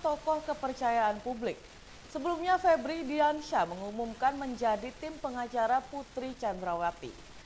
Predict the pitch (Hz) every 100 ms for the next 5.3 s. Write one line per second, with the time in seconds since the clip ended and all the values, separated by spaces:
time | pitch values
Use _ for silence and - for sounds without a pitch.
0 | - - - 226 - - 240 240 262 262
1 | 262 262 254 247 247 269 254 254 247 233
2 | - 220 277 294 269 285 269 302 294 262
3 | 262 233 247 247 240 - 311 320 277 247
4 | 226 220 220 220 226 214 214 208 202 196
5 | 185 160